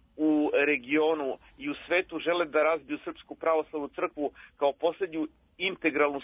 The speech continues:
svesrpsku instituciju, da je podele, kao što se desilo posle nestanka Pećke patrijaršije hiljadu sedamsto šezdeset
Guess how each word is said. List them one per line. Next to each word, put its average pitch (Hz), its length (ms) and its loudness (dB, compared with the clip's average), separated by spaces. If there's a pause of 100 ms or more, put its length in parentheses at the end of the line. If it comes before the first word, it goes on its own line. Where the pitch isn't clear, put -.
svesrpsku 165 540 -4
instituciju, 156 640 -4 (320)
da - 180 0
je 143 100 2
podele, 165 540 0 (220)
kao 185 140 -2
što - 120 -16
se 190 120 -6
desilo 170 380 -2
posle 156 340 -4
nestanka 156 440 -2 (100)
Pećke 156 360 -4
patrijaršije 147 800 0 (380)
hiljadu 143 240 0 (100)
sedamsto 151 720 0
šezdeset 143 460 -6